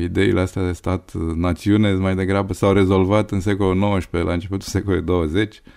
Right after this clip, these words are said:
dar iată că ei încearcă să clădească așa ceva acum. Deci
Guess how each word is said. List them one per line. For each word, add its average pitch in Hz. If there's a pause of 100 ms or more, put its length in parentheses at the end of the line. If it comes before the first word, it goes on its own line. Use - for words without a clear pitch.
(440)
dar 92
iată 95
că -
ei 95
încearcă 95
să 92
clădească 95
așa 87
ceva 90
acum. 110
Deci 101